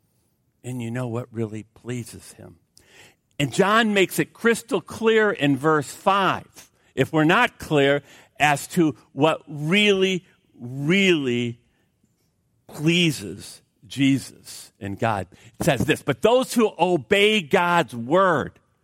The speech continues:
truly show how completely they love him." That is how we know we are living in him.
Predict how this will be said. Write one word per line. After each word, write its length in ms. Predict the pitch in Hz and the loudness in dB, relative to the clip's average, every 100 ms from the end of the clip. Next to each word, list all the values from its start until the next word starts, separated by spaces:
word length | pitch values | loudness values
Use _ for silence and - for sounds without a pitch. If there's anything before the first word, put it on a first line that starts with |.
| _ _ _ _ | _ _ _ _
truly 380 | - 214 214 196 | -2 0 2 0
show 240 | - 185 | 2 0
how 160 | 160 151 | 2 -2
completely 840 | - 139 - - 185 202 160 147 | 0 -2 -2 -2 -2 -2 -2 -2
they 380 | 110 117 117 - _ _ _ | -4 -6 -6 -8 _ _ _
love 380 | 107 120 151 117 | -2 0 0 -2
him." 320 | 117 98 - _ _ _ _ _ _ _ _ | -10 -12 -16 _ _ _ _ _ _ _ _
That 180 | 143 196 | 2 2
is 140 | 202 | 0
how 160 | 180 180 | 0 2
we 180 | 175 160 | 2 2
know 180 | 151 | 2
we 260 | 151 147 147 | 2 2 0
are 300 | 123 131 123 - | -2 -2 -4 -6
living 600 | 117 127 135 143 135 131 - | -6 -2 0 0 0 -2 -2
in 160 | 131 | -2
him. 420 | 117 107 92 104 | -2 -4 -8 -14